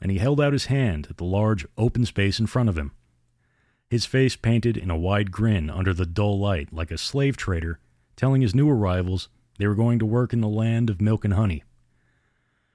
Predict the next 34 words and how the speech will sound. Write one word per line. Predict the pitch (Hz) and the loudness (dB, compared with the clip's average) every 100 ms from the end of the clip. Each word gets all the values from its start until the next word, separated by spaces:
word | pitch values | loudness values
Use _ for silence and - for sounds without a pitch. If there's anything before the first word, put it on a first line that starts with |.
| _ | _
The | 131 | 0
look | 151 143 | 0 0
of | - | -4
pride | - 123 107 76 73 - _ _ | 0 2 2 0 -4 -14 _ _
slapped | - 104 92 | -4 -2 0
across | - 98 90 | -2 -2 -2
his | 85 | -4
face. | - 110 87 - - _ _ _ _ _ _ _ _ _ _ _ _ _ _ _ _ _ _ _ - | -4 -2 -2 -4 -12 _ _ _ _ _ _ _ _ _ _ _ _ _ _ _ _ _ _ _ 0
"This | 127 | 2
is | 117 | 4
my | 95 117 110 | 4 4 2
baby, | 104 78 73 - _ _ - | 2 0 -4 -10 _ _ -2
my | 107 | 0
creation." | 107 110 98 92 85 78 71 _ _ _ _ _ _ | 0 2 2 0 -2 -8 -14 _ _ _ _ _ _
Jerry | 120 139 135 | 0 2 2
let | 131 | 0
out | 120 117 113 | 0 0 -2
a | |
satisfied | - 107 101 - 104 95 | -2 0 -2 -2 -4 -2
grin, | 95 110 80 69 - _ | 0 0 0 -6 -14 _
and | 104 104 | -2 0
Tom | 127 143 143 117 _ _ | 0 0 -2 -4 _ _
half | - 123 | -2 -2
expected | 120 - 123 - 120 | -4 -2 -2 0 0
him | 127 | 0
to | 95 | 0
either | 101 95 85 - _ | -2 -2 -4 -8 _
burst | 104 104 - | -2 -2 0
into | 101 92 | -2 -2
tears, | - 127 139 131 - - | 0 2 2 0 -4 -8
break | 92 90 92 | -2 -2 0
into | 85 | -4
song, | - - 131 127 127 | -4 -2 0 2 0
or | 90 87 82 | -2 -4 -6